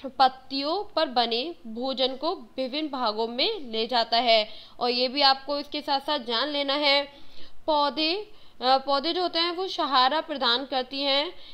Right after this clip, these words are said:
इन बातों को आपको जानना है गाइस। इसमें इन्हीं तने पर जो शाखाएं निकलती हैं,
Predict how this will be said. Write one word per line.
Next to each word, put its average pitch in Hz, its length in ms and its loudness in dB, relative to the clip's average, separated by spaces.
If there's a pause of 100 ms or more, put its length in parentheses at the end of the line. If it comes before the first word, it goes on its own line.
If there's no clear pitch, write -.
(140)
इन 339 240 0
बातों 254 400 4
को 285 160 0
आपको 220 480 2
जानना 247 420 -2
है 294 200 -2
गाइस। 302 560 2 (380)
इसमें 277 580 -2 (280)
इन्हीं 339 380 0
तने 262 280 2
पर 277 500 2
जो 320 160 -2
शाखाएं 269 580 0
निकलती 254 540 0
हैं, 254 360 0